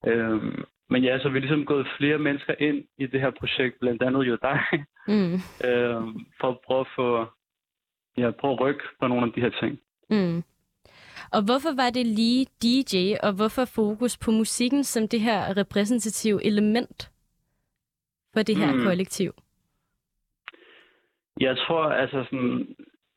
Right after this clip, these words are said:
Speaker 1: altså i og med, at det var min søster og jeg, der startede det, så tror jeg sådan, det har meget at gøre med, at musik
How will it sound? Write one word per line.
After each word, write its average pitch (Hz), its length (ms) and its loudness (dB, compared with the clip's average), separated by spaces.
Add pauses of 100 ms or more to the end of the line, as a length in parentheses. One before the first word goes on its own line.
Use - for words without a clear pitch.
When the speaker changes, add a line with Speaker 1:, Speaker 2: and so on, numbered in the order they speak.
(720)
Speaker 1:
altså 131 220 0
i 156 120 4
og 156 80 2
med, 151 140 4
at 151 120 0
det - 40 0
var 151 60 2 (100)
min 143 80 0
søster 143 400 -2
og 131 140 0
jeg, 120 180 0
der 127 160 -2
startede 123 380 -2
det, 131 140 -2
så 131 60 -6
tror - 240 0
jeg 123 80 2
sådan, 117 480 -2
det 120 80 2
har 127 100 2
meget 117 240 2
at 113 80 -4
gøre 120 200 2
med, 120 120 0
at 117 140 -2
musik 123 500 -2